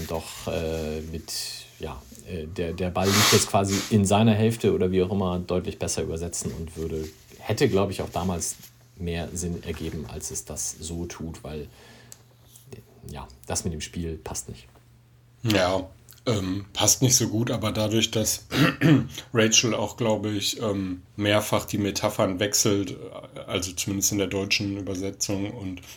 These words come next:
Speaker 2: Monika zunehmend verwirrt reagiert, passt das irgendwie dann doch wieder dazu, dass sie selber mit der Situation irgendwie völlig durcheinander gekommen ist, ne?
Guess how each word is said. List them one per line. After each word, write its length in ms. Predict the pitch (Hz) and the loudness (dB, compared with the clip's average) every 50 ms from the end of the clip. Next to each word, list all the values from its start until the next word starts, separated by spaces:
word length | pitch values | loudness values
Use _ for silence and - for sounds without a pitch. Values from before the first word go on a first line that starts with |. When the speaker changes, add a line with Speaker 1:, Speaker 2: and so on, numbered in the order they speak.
| - _ | -20 _
Speaker 2:
Monika 440 | - 95 95 95 95 90 - 110 92 - | -2 0 0 0 0 0 0 -2 -2 0
zunehmend 460 | - - 110 104 104 101 101 101 - | -2 -2 -2 -2 -2 -2 -2 -4 -6
verwirrt 440 | - - 104 87 104 104 101 - 104 | -4 -4 -2 -2 -2 -2 -4 -2 -2
reagiert, 480 | 101 101 98 98 90 104 95 92 - - - - - - - | 0 0 0 -2 -2 -2 -4 -4 -6 -12 -18 -20 -20 -16 -2
passt 240 | - 110 104 - - | 2 4 6 6 4
das 120 | 113 - | 4 2
irgendwie 280 | - 123 107 101 107 92 | 0 -2 -2 -2 -2 0
dann 260 | 95 92 90 90 90 87 85 - - - - - - | -2 -2 -2 -2 -6 -6 -10 -10 -14 -16 -16 -8 0
doch 240 | 110 98 - - - | 0 0 0 0 0
wieder 260 | 110 101 98 92 90 | 0 2 2 2 0
dazu, 400 | 87 92 92 90 - - - 101 | 2 0 0 0 0 -2 -2 0
dass 200 | 92 98 85 - | -2 -2 -2 0
sie 160 | - 101 98 | -2 -2 -2
selber 340 | 90 95 98 98 98 101 98 | 0 2 2 2 2 0 -2
mit 160 | 92 95 87 | -4 -6 -6
der 100 | 98 95 | -4 -4
Situation 540 | 87 87 85 - 98 90 - - - 98 95 | -4 -4 -6 -6 -6 -4 -4 -2 -2 -2 -4
irgendwie 240 | 95 90 90 90 95 | -4 -6 -6 -8 -8
völlig 460 | - - 107 98 95 90 87 - - - - _ - - | -6 -4 -4 -2 -2 -4 -4 -6 -10 -14 -20 _ -6 -4
durcheinander 460 | 107 95 95 101 95 95 101 101 101 | -2 0 0 0 0 0 0 -2 -2
gekommen 440 | 95 92 90 - - 90 92 98 101 | -2 -4 -8 -6 -6 -6 -4 -4 -6
ist, 160 | 98 - - 104 | -8 -6 -6 -6
ne? 80 | 104 | -6